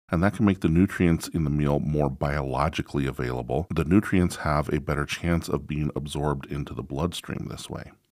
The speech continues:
Many people are unaware of the fact that more meals, more frequent meals, can boost metabolism and calorie burn through processes called thermogenesis and peristalsis. Thermogenesis is just a statement saying your body heats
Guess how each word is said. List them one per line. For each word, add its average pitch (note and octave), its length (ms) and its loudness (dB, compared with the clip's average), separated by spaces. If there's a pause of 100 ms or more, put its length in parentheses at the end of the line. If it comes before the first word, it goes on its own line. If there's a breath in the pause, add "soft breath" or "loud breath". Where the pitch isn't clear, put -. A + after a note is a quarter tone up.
(460)
Many C#3 260 4
people A2+ 500 2
are D#2 340 4 (140)
unaware E2+ 440 4
of E2 120 0
the F#2 80 0
fact C#2 380 -4
that - 120 -4
more E2 260 2
meals, C#2 560 2
more C#2+ 200 -2
frequent - 440 0
meals, C2+ 380 -4 (220)
can E2+ 100 2
boost F2 240 2
metabolism E2 720 4
and D#2+ 100 -2
calorie F2 380 4
burn C2+ 380 0 (100)
through E2 180 2
processes E2+ 640 4
called - 320 0
thermogenesis D#2+ 1120 0
and D2+ 100 -2
peristalsis. - 920 0 (180)
Thermogenesis F2+ 840 2
is D2+ 200 -2
just E2 640 0
a E2 80 4
statement E2 520 0
saying D#2+ 380 2
your D2 100 -2
body D2+ 320 2
heats - 380 -4